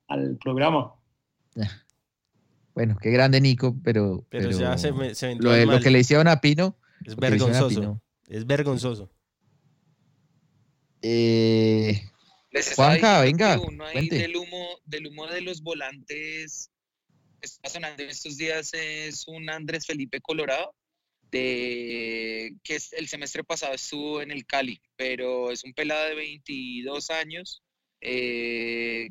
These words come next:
Speaker 4: que está, que Cali no lo renovó a final de año, entonces estaban ahí como negociando, como que no,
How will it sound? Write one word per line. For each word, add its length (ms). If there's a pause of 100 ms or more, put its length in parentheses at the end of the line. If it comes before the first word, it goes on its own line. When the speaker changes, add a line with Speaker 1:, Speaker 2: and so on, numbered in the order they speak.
Speaker 4:
que 120
está, 320 (120)
que 200
Cali 300
no 220
lo 160
renovó 720 (440)
a 100
final 260
de 100
año, 180
entonces 360
estaban 360
ahí 200
como 240
negociando, 680
como 200
que 120
no, 140